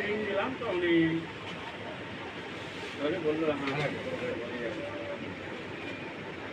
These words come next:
তো উনি অল্প সময়ের মধ্যে, এক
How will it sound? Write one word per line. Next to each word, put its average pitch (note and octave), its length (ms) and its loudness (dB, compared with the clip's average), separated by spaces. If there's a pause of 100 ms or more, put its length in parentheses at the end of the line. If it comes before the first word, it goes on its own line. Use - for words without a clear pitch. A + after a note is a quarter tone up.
(540)
তো - 60 2 (220)
উনি G3 160 6 (800)
অল্প F#3 180 4 (160)
সময়ের F#3 440 8
মধ্যে, - 300 8 (1080)
এক - 80 0